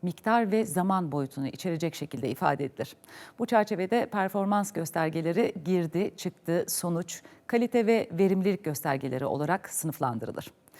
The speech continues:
Girdi göstergeleri bir politika, ürün ya da hizmetin üretimi veya sunulması için gerekli olan beşeri, mali ve fiziki kaynaklardır. Çalışan personel sayısı, kullanılan laboratuvar sayısı,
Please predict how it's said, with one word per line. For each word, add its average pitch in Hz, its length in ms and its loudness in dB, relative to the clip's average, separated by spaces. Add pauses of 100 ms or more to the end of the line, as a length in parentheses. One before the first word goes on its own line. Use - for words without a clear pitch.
(400)
Girdi 247 240 4
göstergeleri 220 720 4
bir 226 140 4
politika, 208 640 2
ürün 214 260 4
ya 170 180 0
da 139 140 0
hizmetin 165 720 2
üretimi 185 440 2
veya 139 300 4
sunulması 170 560 0
için 147 260 -4
gerekli 151 340 2
olan 170 300 6 (320)
beşeri, 196 600 2 (220)
mali 170 560 4
ve 220 220 2
fiziki 165 460 -2
kaynaklardır. 120 680 -4 (680)
Çalışan 190 380 2
personel 185 460 2
sayısı, 180 600 0
kullanılan 180 580 2 (100)
laboratuvar 165 600 0
sayısı, 131 540 0